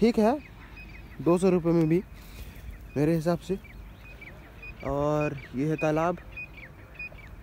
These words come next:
और ये है बड़ा तालाब, ये भी बड़ा बड़ा मछली है दोस्तों इसमें। पर जाल जो है बड़ा वाला नहीं है, और खेलने के लिए जगह नहीं है, और इधर नहाते हैं आराम से।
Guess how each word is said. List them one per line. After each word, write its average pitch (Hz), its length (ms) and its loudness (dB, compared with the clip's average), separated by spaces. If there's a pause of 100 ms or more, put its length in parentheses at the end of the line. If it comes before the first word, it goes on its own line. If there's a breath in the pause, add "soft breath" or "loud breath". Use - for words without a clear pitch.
(280)
और 127 180 2
ये 135 60 2
है 143 140 2
बड़ा 135 220 2
तालाब, 139 360 0
ये 131 120 2
भी 147 160 -2 (400)
बड़ा 131 200 6
बड़ा 160 120 6
मछली 156 300 4
है 160 60 8
दोस्तों 151 280 4
इसमें। 147 260 2 (420 loud breath)
पर 120 420 2
जाल 156 280 8
जो 160 120 2
है 175 220 6
बड़ा 151 240 6
वाला 160 200 4
नहीं 156 240 4
है, 160 140 2
और 147 220 4
खेलने 151 260 6
के 156 60 6
लिए 160 120 6
जगह 135 260 6
नहीं 151 160 6
है, 151 100 2 (640 loud breath)
और 135 120 6
इधर 147 140 4
नहाते 147 320 0
हैं 156 80 2
आराम 147 240 2
से। 160 140 -4